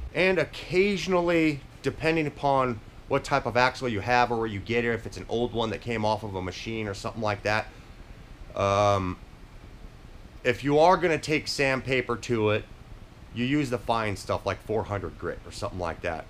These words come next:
Really, really fine stuff, because you don't wanna be, if you create a lot of pits in an axle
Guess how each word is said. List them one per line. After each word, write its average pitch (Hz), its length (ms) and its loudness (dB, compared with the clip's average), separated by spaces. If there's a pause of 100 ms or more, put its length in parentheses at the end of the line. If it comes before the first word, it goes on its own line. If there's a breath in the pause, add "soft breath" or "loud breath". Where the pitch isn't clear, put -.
Really, 110 300 0
really 107 240 0
fine 95 420 -2
stuff, - 340 -4
because 92 380 -4
you 101 80 -4
don't 113 180 -2
wanna 107 180 -4
be, 101 240 -6 (1000 loud breath)
if 139 180 0
you 147 120 -4
create 165 480 2
a 170 40 8
lot 139 280 4
of 123 100 0 (140)
pits - 600 -4 (360)
in 113 340 -2
an 107 180 -6
axle 127 640 0